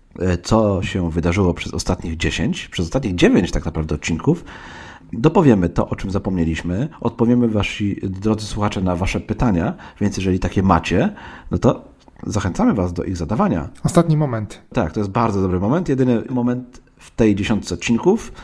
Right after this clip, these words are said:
Speaker 1: na to, żeby takie pytanie zadać i wtedy będziemy mogli już za chwilkę na takie pytanie odpowiedzieć. Także, drodzy słuchacze, dziękujemy wam za to, że byliście z nami przez ostatnią godzinkę. Jeżeli macie pytania, o których mówiliśmy, możecie je zadać na pikpodcast P L ukośnik zero czterdzieści dziewięć w sekcji komentarzy.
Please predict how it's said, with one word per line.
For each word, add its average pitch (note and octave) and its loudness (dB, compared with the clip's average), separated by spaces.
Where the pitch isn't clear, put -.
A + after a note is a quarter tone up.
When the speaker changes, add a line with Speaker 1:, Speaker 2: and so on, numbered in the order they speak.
Speaker 1:
na G#2+ 0
to, D3 0
żeby B2+ 0
takie B2 -2
pytanie A2+ -2
zadać A2+ 0
i A#2+ -4
wtedy A#2+ -2
będziemy A#2 0
mogli G#2 -2
już B2 0
za - -4
chwilkę A2 -2
na G#2+ 2
takie G2+ -6
pytanie F2 -2
odpowiedzieć. F#2+ 2
Także, G2 -2
drodzy A2+ 2
słuchacze, G#2 -4
dziękujemy A2 2
wam F2 0
za D#2 -2
to, G2+ -4
że F#2+ 0
byliście D3 2
z A#2+ -2
nami A2+ 2
przez A2+ -6
ostatnią A#2 -4
godzinkę. A#2+ 0
Jeżeli A#2+ 4
macie A#2+ 2
pytania, F2 -4
o - -2
których A2 -6
mówiliśmy, C3+ 0
możecie A#2 2
je G#2+ 4
zadać G#2+ 0
na G2 0
pikpodcast - -4
P D2+ 0
L G2+ 2
ukośnik F#2+ -4
zero G2+ 4
czterdzieści E2 -6
dziewięć F#2+ 0
w - -14
sekcji - -6
komentarzy. A#2 2